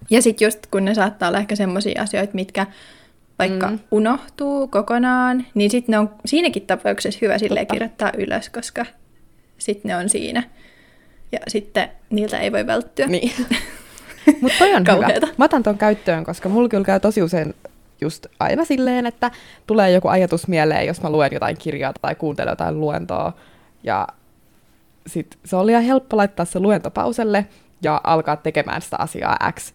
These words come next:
Speaker 2: jos se on ollut vaikka hieman tylsä luento. <laughs>
Speaker 1: Jep.
Speaker 2: Niin, tota,
Speaker 1: Toi on kyllä totta.
Speaker 2: niin
Speaker 1: Et se
Speaker 2: nyt ei voi käyttää sitä enää tekosyynä, että se vaan kirjoittaa siellä lapulle ja jatkaa sit hommia, niin toi menee käyttöön.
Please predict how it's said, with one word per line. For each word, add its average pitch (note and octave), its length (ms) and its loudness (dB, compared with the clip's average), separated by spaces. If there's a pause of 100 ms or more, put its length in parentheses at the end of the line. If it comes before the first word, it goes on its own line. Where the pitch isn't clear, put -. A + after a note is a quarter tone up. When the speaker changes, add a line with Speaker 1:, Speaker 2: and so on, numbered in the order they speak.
(120)
Speaker 2:
jos - 280 -6
se D3 180 0
on B2 180 -2
ollut A2 180 -2
vaikka F#3 220 -4
hieman E3+ 280 -2
tylsä F#3+ 300 -6
luento. A#3 360 0
<laughs> - 80 -20 (1160)
Speaker 1:
Jep. A#3 320 8 (260)
Speaker 2:
Niin, D#3+ 220 -8
tota, E3 360 -4
Speaker 1:
Toi A#3+ 160 8
on G3 120 4
kyllä F3+ 160 2
totta. G3 400 0
Speaker 2:
niin D3 480 -8
Speaker 1:
Et A#3+ 240 -6
se B3 140 -6 (240)
Speaker 2:
nyt D#3 200 -12 (160)
ei D3 160 -6
voi D3+ 100 -4
käyttää F3 320 -8
sitä C#3+ 300 -4
enää - 240 -4
tekosyynä, - 540 -8
että G3+ 100 -10
se - 100 -6
vaan B3 140 0
kirjoittaa F3 420 -2
siellä C#3 240 -6
lapulle - 260 -10
ja - 60 -12
jatkaa - 360 -12
sit G#3 200 -14
hommia, G#3 360 -10
niin A#3 300 -10 (480)
toi E4+ 160 -6
menee E3 200 -8
käyttöön. - 540 -12